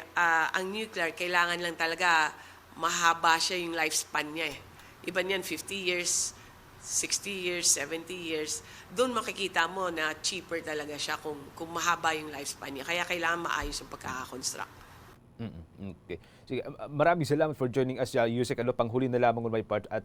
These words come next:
Speaker 2: uh, follow up dun sa nababanggit po natin kaninang pamumuhunan, ano? Uh, uh, may mga benepisyo ho bang nakikita pang ekonomiya dun ho sa,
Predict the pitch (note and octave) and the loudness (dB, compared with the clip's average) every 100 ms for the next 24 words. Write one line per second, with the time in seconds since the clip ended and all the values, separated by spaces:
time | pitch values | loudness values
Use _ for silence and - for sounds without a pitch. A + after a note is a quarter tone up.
0 | - A2+ - A#2 C3+ E3 - A#2 B2 A#2+ | 2 0 4 4 6 2 0 -2 0 2
1 | B2 A#2+ A#2+ B2 A#2+ A2+ A2+ A2+ A2+ A2 | 2 2 -2 -2 0 0 0 -2 -2 0
2 | A2+ A#2 A2 G#2 A#2 B2 B2+ A2 C#3 - | 0 0 0 0 0 0 -2 -4 -6 -14
3 | - - C#3 C#3 C3+ C3+ D3 D#3 G3 F3 | -20 6 12 12 12 10 4 2 4 4
4 | E3+ C3 C3 A#2+ C3+ - A#2 A2+ A2+ A#2 | 4 4 2 2 -2 -2 -2 0 0 0
5 | G#2+ G#2 G2 B2+ - A2 A2 A2+ G#2 G2 | -6 -6 -6 -4 -4 -4 -4 -2 -2 -4
6 | A#2+ B2+ G#2+ A#2 - | -4 -6 -6 -6 -2